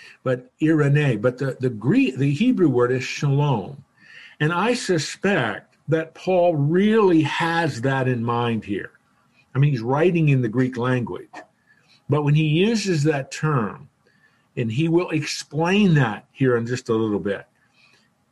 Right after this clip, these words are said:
he is our shalom. And that, that, that Hebrew word shalom, and very similarly, the, the, the Greek word eirene,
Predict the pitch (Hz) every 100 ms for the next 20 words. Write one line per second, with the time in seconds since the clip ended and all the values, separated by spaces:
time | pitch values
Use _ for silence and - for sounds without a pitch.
0 | _ _ - 123 175 170 135 131 120 -
1 | - 117 110 110 104 95 131 - _ _
2 | _ _ _ _ _ _ - - 135 147
3 | 170 - 143 147 147 135 135 139 190 180
4 | 170 143 135 127 - 127 131 117 107 143
5 | 135 135 226 196 135 - 208 185 123 110
6 | 107 104 104 107 113 143 156 139 131 123
7 | 117 123 113 113 139 180 185 123 117 139
8 | 120 113 117 139 113 95 104